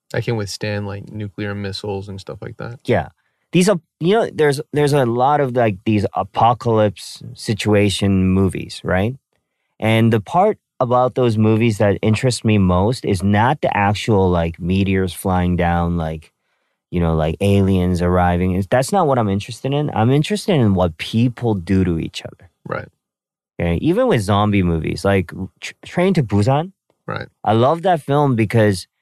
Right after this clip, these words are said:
Speaker 2: it shows you what people would actually do to each other and that people are actually,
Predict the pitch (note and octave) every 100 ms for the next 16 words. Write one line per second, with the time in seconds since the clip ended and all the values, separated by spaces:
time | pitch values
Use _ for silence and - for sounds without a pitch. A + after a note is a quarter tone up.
0 | _ G#2+ A2+ - D3 E3 C#3 C#3+ A#2 G#2+
1 | - C3 A2+ B2 G2+ F#2+ F#2 F#2+ - G2
2 | F2 F#2+ F2+ F2+ E2+ F2+ E2 E2+ E2+ E2+
3 | - - D#3 F3 D3 F#2+ F#2 F#2+ F#2 G2
4 | F#2 F2